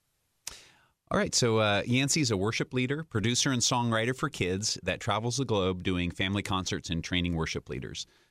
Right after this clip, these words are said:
Uh, she has a heart for the church and a burning passion to help this generation become the worshipers God created them to be. Through her music that makes Jesus loud, she produces many worship resources for kids,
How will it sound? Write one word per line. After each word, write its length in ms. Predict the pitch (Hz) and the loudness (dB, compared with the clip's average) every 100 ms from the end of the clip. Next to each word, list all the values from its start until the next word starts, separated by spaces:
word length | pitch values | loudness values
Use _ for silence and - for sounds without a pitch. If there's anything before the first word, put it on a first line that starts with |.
| _ | _
Uh, 80 | - | -6
she 140 | - | 0
has 140 | 87 82 | 2 2
a 60 | |
heart 220 | 85 92 - | 0 0 0
for 120 | 98 | -4
the 80 | 98 | 0
church 520 | - 110 85 - - | 0 0 0 -4 -4
and 100 | 87 | -4
a 40 | 85 | -2
burning 320 | 92 98 101 | 0 0 0
passion 420 | - 92 92 95 | 0 -2 -2 -4
to 80 | 82 | -4
help 220 | 87 90 | -4 -2
this 160 | 98 - | -2 -2
generation 500 | 92 87 82 - 90 | -2 0 -2 -2 -6
become 440 | 82 - 85 85 - _ - | -6 -2 0 0 -4 _ -2
the 80 | 82 | 0
worshipers 640 | 87 87 - - 85 - | 2 2 0 0 0 0
God 360 | - 78 80 - | 0 0 0 -4
created 440 | - 78 76 69 | -2 0 0 0
them 180 | 73 76 | -2 -4
to 140 | - | -6
be. 320 | 69 65 71 _ _ | -8 -8 -10 _ _
Through 120 | 98 | -2
her 100 | 98 | 2
music 440 | 95 107 117 123 - | 2 2 0 -2 -2
that 140 | - | -2
makes 300 | 90 82 - | 0 -2 -8
Jesus 500 | 95 101 95 90 - | -4 -2 0 -2 -2
loud, 500 | 90 117 95 80 104 _ _ _ - | 0 0 0 0 -4 _ _ _ -4
she 160 | - | -2
produces 440 | 98 92 98 101 87 | -2 -2 -2 -2 0
many 220 | 92 110 | 0 0
worship 360 | 110 110 - - 98 | 0 -2 -2 -4 0
resources 440 | 95 95 90 - | 2 0 0 -4
for 140 | - | -8
kids, 480 | 147 - 71 87 - | -6 -2 -2 -4 -10